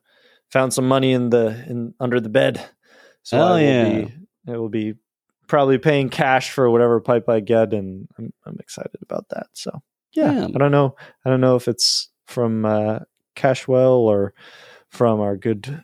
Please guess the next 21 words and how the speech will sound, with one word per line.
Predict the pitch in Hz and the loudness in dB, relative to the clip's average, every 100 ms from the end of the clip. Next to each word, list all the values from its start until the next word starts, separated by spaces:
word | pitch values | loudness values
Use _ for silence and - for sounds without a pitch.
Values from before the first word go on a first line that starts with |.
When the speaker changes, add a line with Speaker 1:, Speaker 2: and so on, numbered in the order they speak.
| _ | _
Speaker 1:
friend | - 120 110 98 | -4 -2 -2 -4
Kevin. | - 139 127 123 123 117 _ _ - | -6 0 2 2 2 -4 _ _ -6
And | 113 107 104 101 - | -2 -2 -2 -6 -14
I | |
think, | - 175 175 _ - _ - | -6 -2 -4 _ -20 _ -4
is | 143 | 2
there | 165 | 2
one | 180 185 | 4 4
more | 190 | 2
pipe | 185 185 - | 2 0 0
maker? | 180 170 175 175 | -2 -2 0 0
I | 143 | 0
think, | 143 135 - | 0 -4 -2
I | 139 | -4
think | 127 110 | -2 -4
it's | - | -4
just | 123 - | -4 -4
those | - 143 - | -4 -6 -8
two. | - - 143 _ - _ _ | -6 -6 -6 _ -20 _ _
Um, | 113 101 95 92 92 _ _ _ - | -2 0 -2 -6 -10 _ _ _ -16
so | - - 53 - | -6 0 0 0